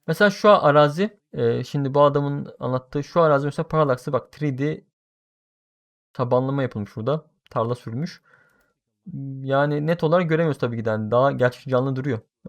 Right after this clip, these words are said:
Three D olduğu ortada. Bunu işte akşam göreceğiz. Yani sürerken, ekerken, biçerken araziyi göreceğiz. Mesela burada da aynı şekilde bak bitki örtüsün ve sonbaharda araziyi görüyorsunuz. Çakıllar, parlak sayesinde daha three D görünüyor. Hani bitki örtüsünün olduğu şu kısımlar da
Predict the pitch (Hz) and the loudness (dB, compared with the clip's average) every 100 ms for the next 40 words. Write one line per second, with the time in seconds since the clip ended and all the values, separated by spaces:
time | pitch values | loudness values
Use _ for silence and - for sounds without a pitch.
0 | - - 131 123 110 135 139 135 127 - | -18 -8 -4 -2 -2 0 -2 0 -2 -2
1 | _ _ _ 131 139 - 127 127 156 143 | _ _ _ -6 -4 0 0 0 -2 0
2 | 110 104 107 107 - - - _ _ 123 | -2 -4 -4 -6 -8 -20 -20 _ _ 0
3 | 127 127 117 107 117 127 117 110 107 - | 0 0 -4 -6 -4 -6 -4 -8 -6 -4
4 | 117 - 135 - 113 107 120 117 117 110 | -4 -2 -6 -4 -4 -4 -4 -6 -4 -6
5 | 123 113 143 139 120 127 120 113 113 _ | -4 -4 0 0 0 -2 -2 0 -2 _
6 | _ _ - - 143 131 - 131 117 117 | _ _ -14 -8 -6 -6 -6 -2 0 0
7 | 123 120 113 110 113 135 _ _ _ - | 0 0 0 2 0 -2 _ _ _ -2
8 | 117 117 113 123 135 131 - 113 - - | 2 4 4 0 -2 -2 -2 -6 -6 -4
9 | 123 113 127 - _ - 123 123 113 - | -2 0 0 -4 _ -2 2 2 2 0
10 | 107 127 120 117 120 - - 127 117 104 | -4 -2 0 2 2 -2 -4 -4 -2 -2
11 | 98 98 98 104 110 - 117 - 107 113 | -2 -4 -4 -6 -6 -6 -6 -4 -6 -6
12 | _ - - - 113 104 | _ -20 -16 -6 -4 -4